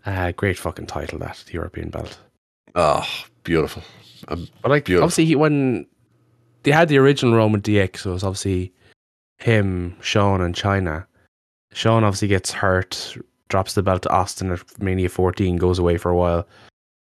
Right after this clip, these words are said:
Speaker 1: and then Trips kind of takes the mantle of D X on his, on himself,
Speaker 2: Looks with
Speaker 1: reforms
Speaker 2: blood.
Speaker 1: it with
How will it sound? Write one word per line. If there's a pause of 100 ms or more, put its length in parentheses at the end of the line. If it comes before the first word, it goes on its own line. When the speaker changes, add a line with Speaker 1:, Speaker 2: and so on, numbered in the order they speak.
(260)
Speaker 1:
and
then
Trips
kind
of
takes
the
mantle
of
D
X
on
his,
on
himself, (320)
Speaker 2:
Looks
with
Speaker 1:
reforms
Speaker 2:
blood.
Speaker 1:
it
with